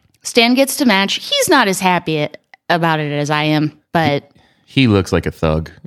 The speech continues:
Speaker 2: in,
Speaker 1: He does.
Speaker 2: in his onesie.
Speaker 1: I know. But anyways, thank you, Footed Pajamas, 'cause I am loving it. So, how do you feel your new year is going so far? <laughs>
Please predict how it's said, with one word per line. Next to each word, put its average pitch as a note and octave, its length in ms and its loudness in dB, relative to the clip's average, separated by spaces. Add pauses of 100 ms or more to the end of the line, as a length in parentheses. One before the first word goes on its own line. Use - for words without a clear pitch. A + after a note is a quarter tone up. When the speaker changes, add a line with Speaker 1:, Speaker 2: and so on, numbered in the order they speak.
Speaker 2:
in, E2+ 260 0 (300)
Speaker 1:
He G#3 120 -4
does. G3 360 0
Speaker 2:
in E2 100 -2
his D#2+ 180 -4
onesie. D2+ 380 -4 (800)
Speaker 1:
I E3+ 100 -6
know. E3 260 0 (760)
But F3+ 100 0
anyways, E3 540 2
thank F3+ 200 -2
you, E3+ 80 -2
Footed D#3 320 -2
Pajamas, D#3+ 640 -2
'cause - 600 -8 (500)
I F3+ 120 2
am F3+ 200 2
loving D#3 380 -2
it. - 320 -16 (460)
So, A#3+ 580 2 (200)
how B3 200 -2
do C#4 40 0
you D4+ 180 2
feel G3 280 2
your F3+ 180 0
new F3+ 140 -2
year E3+ 260 0
is E3 160 -2
going D#3+ 320 0
so D#3+ 200 -2
far? E3 280 0 (140)
<laughs> F#4+ 80 -8